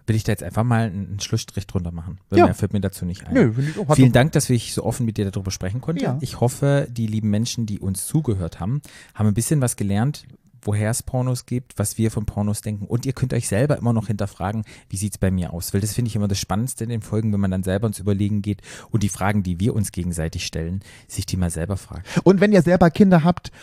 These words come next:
Speaker 2: ist es nämlich immer total einfach zu sagen, oh, die Kinder, die werden von den Pornos versaut. Ja, aber es gibt da auch einen Gegenpart dazu. Und der Gegenpart ist, wenn ihr eigene Kinder habt, seid ihr.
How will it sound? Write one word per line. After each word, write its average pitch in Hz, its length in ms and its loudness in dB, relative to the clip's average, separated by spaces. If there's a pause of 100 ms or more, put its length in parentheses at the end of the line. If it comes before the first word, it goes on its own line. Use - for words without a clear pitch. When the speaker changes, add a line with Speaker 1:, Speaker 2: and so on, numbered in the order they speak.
(180)
Speaker 2:
ist 143 120 4
es 156 40 -2
nämlich 175 200 10
immer 202 100 8
total 170 260 8
einfach 165 240 4
zu 156 80 0
sagen, 143 220 6
oh, 131 40 10
die 113 100 4
Kinder, 151 260 6
die 123 240 4
werden 131 140 8
von 131 160 6
den 120 40 6
Pornos 131 300 4
versaut. 104 440 4 (360)
Ja, 131 400 6 (680)
aber 147 240 8
es 151 120 4
gibt - 200 2
da 165 100 8
auch 139 100 8
einen 143 100 10
Gegenpart 123 380 4
dazu. 117 160 2
Und 123 60 8
der 120 100 8
Gegenpart 143 480 2
ist, 139 140 -4
wenn 131 100 6
ihr - 100 2
eigene 139 240 6
Kinder 165 200 6
habt, - 100 0
seid 120 160 2
ihr. 107 240 4